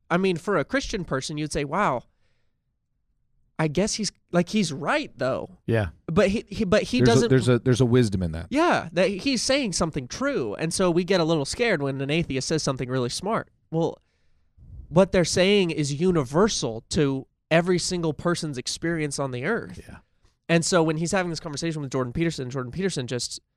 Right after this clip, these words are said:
Speaker 1: says, "Okay, but let me just put religious words to what you're saying." And he says, "So you're describing hell, and you're describing heaven, and you're describing a process that can take you closer to heaven or into a deeper hell.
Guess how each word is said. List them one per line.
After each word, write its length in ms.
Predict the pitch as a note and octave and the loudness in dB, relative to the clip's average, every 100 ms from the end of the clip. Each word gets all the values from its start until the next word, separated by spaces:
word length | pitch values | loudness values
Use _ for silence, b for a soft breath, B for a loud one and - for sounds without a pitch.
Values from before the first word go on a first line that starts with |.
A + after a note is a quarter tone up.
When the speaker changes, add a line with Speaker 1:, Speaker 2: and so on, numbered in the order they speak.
| - | -8
Speaker 1:
says, 380 | - C#3 B2 - - | 0 0 0 -2 -6
"Okay, 180 | D3 F3 | -4 -2
but 220 | C3 C3+ | -4 -4
let 100 | F3 | -4
me 80 | A#3 | -4
just 220 | E3 - | -6 -2
put 180 | F#3+ D#3+ | -2 0
religious 480 | C#3+ D3+ D3 C3+ | 0 0 0 -4
words 320 | C3 C#3 A#2+ - | -2 0 -2 -6
to 80 | B2+ | -8
what 140 | A2+ | -8
you're 100 | - | -10
saying." 380 | - - F2 F3 _ _ _ - | -12 -12 -14 -18 _ _ _ -6
And 60 | |
he 60 | C#3 | -4
says, 220 | D3 C#3 | -2 -2
"So 80 | - | -2
you're 120 | C#3+ | -4
describing 520 | C#3 D3 - F3+ F3 D3 | -4 -4 -2 0 0 -2
hell, 460 | E3+ C#3+ A2+ B2+ - _ _ _ - _ - | -2 -2 -4 -8 -18 _ _ _ -20 _ -8
and 100 | C#3 | -6
you're 80 | C#3+ | -4
describing 480 | C#3 - F3 C#3 C3+ | -4 -2 0 0 -2
heaven, 500 | E3+ C#3+ A#2+ A#2+ - - _ _ _ _ - | -2 0 -2 -8 -16 -20 _ _ _ _ -2
and 160 | D#3 E3 | 0 2
you're 100 | E3+ | 0
describing 520 | D3 - G3 F3+ D#3+ | 0 0 2 2 0
a 60 | B2+ | -4
process 920 | - G#3 F#3+ F3 C#3 B2+ - - - _ _ _ - | -2 2 2 2 0 -2 -4 -10 -14 _ _ _ -4
that 200 | C#3+ - | -2 0
can 180 | F3 D3+ | -2 0
take 260 | E3+ D#3+ D#3 | -2 -2 -4
you 160 | C3+ | -6
closer 420 | - E3+ F3 F#3+ | -2 0 0 -2
to 200 | E3+ E3+ | -2 -2
heaven 360 | E3+ D#3+ C3 C3 | 0 -2 -4 -8
or 180 | D3 C#3+ | -4 -4
into 360 | D#3 C#3+ D#3+ C#3 | -4 -2 -2 -2
a 60 | |
deeper 360 | B2+ C#3+ - B2 | -2 -4 -4 -4
hell. 380 | C#3 B2 - | -6 -8 -12